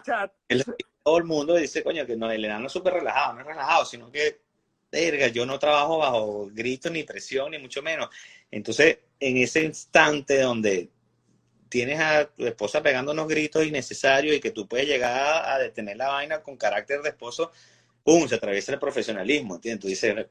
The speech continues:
Speaker 2: bueno, tiene que pegarlos, pues, tiene que pegarlos, ve pa' otro lado, ¿entiendes? Entonces, es como que, al final, yo siempre, yo siempre me, me, como quien dice, me, me guardo en, en que uno vino pa' acá, en nosotros,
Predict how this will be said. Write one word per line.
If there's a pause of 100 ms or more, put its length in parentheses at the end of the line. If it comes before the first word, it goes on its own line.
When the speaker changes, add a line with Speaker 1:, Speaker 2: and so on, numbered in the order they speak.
Speaker 2:
bueno, (180)
tiene
que
pegarlos,
pues,
tiene
que
pegarlos, (420)
ve
pa'
otro
lado,
¿entiendes?
Entonces,
es
como
que, (1000)
al
final,
yo
siempre,
yo
siempre (880)
me,
me,
como
quien
dice,
me,
me
guardo
en,
en
que
uno
vino
pa'
acá,
en
nosotros,